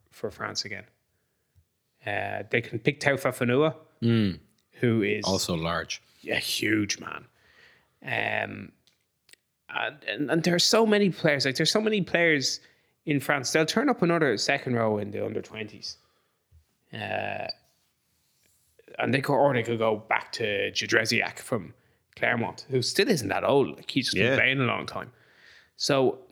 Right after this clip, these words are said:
Speaker 1: second row is, is, uh, like, Lambie isn't the answer. As good a player as Lambie is, he's actual, he's an actually, he's actually a super rugby player,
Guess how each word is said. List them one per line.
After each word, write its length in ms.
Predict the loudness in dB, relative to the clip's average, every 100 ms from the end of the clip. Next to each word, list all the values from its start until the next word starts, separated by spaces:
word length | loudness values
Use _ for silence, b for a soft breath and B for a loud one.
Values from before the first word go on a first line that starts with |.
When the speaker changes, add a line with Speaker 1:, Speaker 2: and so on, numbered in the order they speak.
| -2
Speaker 1:
second 400 | 2 4 4 6
row 140 | 6
is, 140 | 6 4
is, 280 | 2 2 2
uh, 560 | 2 2 0 0 -2 -4 b b b
like, 140 | 0 2
Lambie 440 | 4 4 6 6
isn't 140 | 6 4
the 80 | 4
answer. 260 | 4 4
As 120 | 2 4
good 180 | 4
a 40 | 4
player 300 | 2 2 2
as 140 | 2
Lambie 320 | 2 2 2
is, 100 | 2
he's 160 | 2 0
actual, 560 | 0 -2 2 2 2 -4 B B -10
he's 160 | -2
an 80 | 0
actually, 500 | 0 0 0 -2 -2
he's 160 | -4 -2
actually 280 | -2 -2 -2
a 20 |
super 340 | 0 -2 -2
rugby 260 | -8 -8 -12
player, 280 | -16 -16